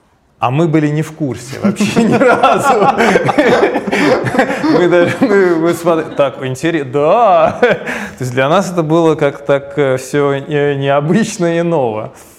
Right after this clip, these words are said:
Ну, собственно, он с нами поговорил, он нас хотел заверить в том, чтобы мы не переживали, что с нами всё хорошо, что мы остаёмся, что там всё будет у нас прекрасно.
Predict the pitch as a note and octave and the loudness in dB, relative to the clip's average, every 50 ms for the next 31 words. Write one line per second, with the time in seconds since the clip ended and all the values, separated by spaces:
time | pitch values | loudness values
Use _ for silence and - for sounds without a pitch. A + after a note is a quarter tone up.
0 | - - A#2+ C#3 D3+ C#3+ C3 - - C#3 A2+ - - B2+ A#2+ A2+ - C3+ B2+ A#2+ | -14 -8 -4 -2 0 0 -2 -2 -2 -4 -4 -4 -6 -6 -6 -6 -6 -6 -6 -6
1 | A#2 A#2 A#2+ C3+ D3+ G3 B3 A#3+ E3 D#3 D#3 D#3 D#3 D3+ - D#3+ D3 - D#3+ D3+ | -6 -4 -2 0 0 2 0 0 0 0 0 0 -2 0 -2 -4 -2 -2 -2 -2
2 | C3+ C3+ C#3 C#3+ D3 D3+ C#3 B2+ B2 - - - B2 A#2+ A2 E2 D2 C2 B1+ B1 | 0 0 0 0 0 0 -2 -2 -6 -6 -8 -8 -8 -8 -10 -12 -16 -20 -20 -20
3 | - - C2 - - - - - - B2 A#2+ C3 C3 B2+ A#2+ A#2+ A#2+ A#2 - A#2+ | -18 -20 -20 -20 -20 -20 -20 -16 -14 -10 -8 -6 -6 -4 -4 -4 -6 -6 -6 -6
4 | A#2+ A#2 B2+ C3 C#3 F3+ A#3 C4+ G#3 - - - A#2+ - C#3 C3 B2+ A#2 A2+ - | -6 -4 -4 -2 0 0 0 -2 -4 -8 -10 -12 -12 -8 -8 -6 -6 -8 -10 -12
5 | A#2 - - B2 B2+ B2+ B2+ - A3 G#3+ C4+ C4+ - - - - - - - - | -16 -10 -4 -4 -4 -4 -4 -6 -6 -6 -8 -8 -14 -20 -20 -20 -20 -20 -20 -20
6 | - - - - - - C3 B2+ B2+ B2+ B2 B2 - - B2+ B2 B2+ C#3 E3 G#3 | -20 -20 -20 -20 -12 -10 -6 -4 -4 -4 -4 -4 -4 -2 -2 0 0 0 0 0
7 | A#3+ B3 A3 - - - E3 - - - - B2 A#2 A2 G#2+ G#2 G2+ - - A2 | 0 -2 -4 -6 -6 -8 -10 -10 -10 -14 -10 -8 -6 -6 -6 -8 -10 -12 -14 -14
8 | A2+ A2 - - - B2 A#2 A2+ A2+ A2+ A2+ A2+ A2 G#2 G#2 - A2+ A2+ A2 - | -14 -16 -14 -8 -6 -4 -4 -4 -6 -8 -8 -8 -8 -10 -10 -10 -12 -12 -12 -12
9 | - - C3+ - F#3 G#3+ A#3+ - - C3 - | -10 -10 -6 -2 -2 -2 -2 -2 -8 -14 -14